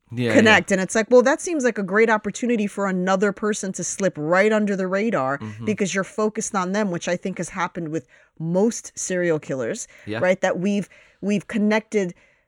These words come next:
Speaker 2: them to
Speaker 1: That's <laughs>
Speaker 2: X, Y, and Z victim, and there's somebody else out there that was just having a fucking ball,
Speaker 1: Mm-hmm.
Speaker 2: right? Just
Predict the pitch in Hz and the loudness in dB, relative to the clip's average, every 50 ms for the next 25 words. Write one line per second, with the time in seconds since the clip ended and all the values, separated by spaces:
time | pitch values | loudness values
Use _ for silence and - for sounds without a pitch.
0 | _ _ 160 165 190 185 180 180 - - - - 190 185 180 147 160 170 160 - | _ _ 0 2 2 2 2 -2 -4 -6 -8 -6 -4 -2 0 0 0 -2 -2 -6
1 | - - 208 202 - - - 208 208 202 196 190 190 185 190 202 156 185 196 196 | 0 0 0 0 0 -2 -2 0 2 2 2 2 2 2 0 0 0 2 0 0
2 | 175 170 240 294 - - 214 185 185 180 180 - 175 196 202 208 247 349 359 - | 4 4 4 4 4 -2 -4 -2 -2 -4 -2 0 0 0 2 2 0 0 -2 -2
3 | - 262 254 233 233 220 220 214 214 247 269 - - 180 175 180 - - 165 165 | 0 2 2 4 2 4 4 4 4 4 2 0 0 0 0 0 4 4 6 6
4 | 170 170 180 180 226 233 220 220 226 220 - - 233 226 - 226 247 233 226 220 | 6 4 4 2 2 0 2 0 0 0 0 0 0 0 0 2 2 2 2 0
5 | 202 - 190 - _ 262 277 - 240 208 180 165 143 - _ _ _ _ _ _ | -2 -2 -4 -4 _ -2 -2 0 -2 -2 -2 -2 -4 -8 _ _ _ _ _ _
6 | _ _ _ _ _ 127 123 - - 214 240 294 349 202 127 101 - - _ - | _ _ _ _ _ -20 -8 0 4 6 8 8 6 6 2 -2 -10 -14 _ -12
7 | - 113 117 117 113 113 117 208 202 196 240 240 254 - - 294 262 - - | -10 -8 -6 -6 -6 -4 2 4 6 8 8 8 6 4 2 2 2 2 0